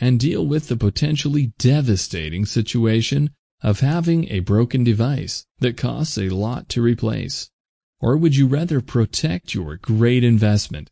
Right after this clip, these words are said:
and receive a hassle-free, no questions asked replacement service? So, are you going to avoid the conversation and deal with the grief and anxiety that comes with knowing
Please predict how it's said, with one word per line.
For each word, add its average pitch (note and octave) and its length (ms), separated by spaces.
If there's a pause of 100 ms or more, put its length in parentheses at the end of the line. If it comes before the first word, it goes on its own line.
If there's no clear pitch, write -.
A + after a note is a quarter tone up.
and B2 200
receive C3+ 640 (280)
a F#2 160
hassle-free, A2 920 (320)
no A#2+ 440
questions C#3 640
asked A#2 420
replacement A2+ 760
service? G2+ 640 (520)
So, F#2 520 (440)
are A2 140
you G#3+ 180
going D3 380
to B2 160
avoid G2+ 480
the A2 80
conversation A#2 1000
and B2+ 300
deal D#3 240
with C3+ 180
the A#2+ 80
grief B2 420 (300)
and B2+ 380
anxiety A#2 720
that G2+ 180
comes A#2 300
with A2 180
knowing B2+ 480